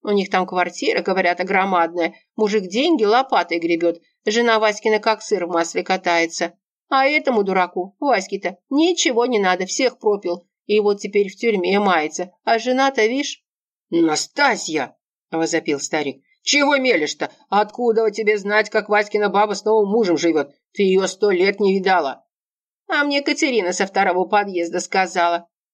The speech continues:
авторитетно заявила неугомонная бабуся. "А ей Марья Степановна, а Марья Степановна кума ее, а у той кумы деверь вместе со сводным братом мужа Васькиной жены работает. Вот.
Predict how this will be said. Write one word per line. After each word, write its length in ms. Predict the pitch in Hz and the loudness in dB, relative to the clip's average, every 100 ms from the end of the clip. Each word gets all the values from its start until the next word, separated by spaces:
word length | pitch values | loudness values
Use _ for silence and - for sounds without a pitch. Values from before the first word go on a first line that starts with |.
| _ | _
авторитетно 640 | 180 - 175 165 165 165 | -6 -2 -2 0 -2 0
заявила 400 | 160 165 160 196 | 0 0 2 0
неугомонная 720 | 180 156 151 147 156 147 143 147 | 2 0 0 -2 -2 -2 -4 -4
бабуся. 560 | 147 156 147 143 143 - _ _ | -2 -2 -4 -6 -8 -10 _ _
"А 160 | - 269 | 0 0
ей 340 | 269 294 330 - | 0 -2 -2 -4
Марья 300 | 277 294 285 | 0 2 2
Степановна, 600 | 285 320 - 175 175 175 175 _ | -2 -2 0 0 0 -8 -12 _
а 120 | 247 | -2
Марья 260 | 254 247 247 | 2 0 0
Степановна 560 | 226 254 302 320 202 202 | -6 -2 0 2 2 0
кума 400 | 277 254 190 170 | 0 0 2 2
ее, 260 | 175 170 - | 2 0 -2
а 160 | 220 240 | 0 0
у 80 | 254 | 2
той 220 | 254 254 | 0 0
кумы 360 | 269 277 359 359 _ - | -2 0 0 -2 _ -10
деверь 460 | 202 294 311 202 | 0 0 2 0
вместе 360 | 202 302 339 226 | 2 0 2 0
со 160 | 214 | 0
сводным 360 | 202 269 311 226 | -2 -2 0 0
братом 340 | 185 240 247 | 0 0 0
мужа 240 | 226 262 214 | 0 0 2
Васькиной 440 | 226 226 220 202 | 0 -2 -2 -2
жены 240 | 190 196 185 | 0 0 2
работает. 520 | 175 175 170 170 - | 0 -2 -2 -4 -2
Вот. 460 | 247 254 226 175 - | -2 0 2 0 -4